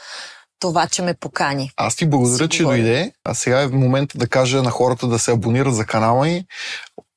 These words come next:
Speaker 2: Лайк, коментар, пишете коментари, и хубави, и лоши. Аз ги чета, на едни отговарям, на други не.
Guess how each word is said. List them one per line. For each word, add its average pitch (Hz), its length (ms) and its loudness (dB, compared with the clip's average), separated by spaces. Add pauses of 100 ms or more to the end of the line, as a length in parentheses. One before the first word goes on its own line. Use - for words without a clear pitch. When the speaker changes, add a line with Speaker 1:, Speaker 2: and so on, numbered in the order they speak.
Speaker 2:
Лайк, - 640 -2 (280)
коментар, 131 540 2 (240)
пишете 147 340 0
коментари, 156 560 2
и 160 160 0
хубави, 160 500 0
и 165 240 0
лоши. 156 680 0
Аз 139 200 2
ги 123 120 0
чета, - 340 -2
на 151 100 2
едни 131 160 2
отговарям, 143 480 2
на 127 120 0
други 139 260 0
не. 170 320 -2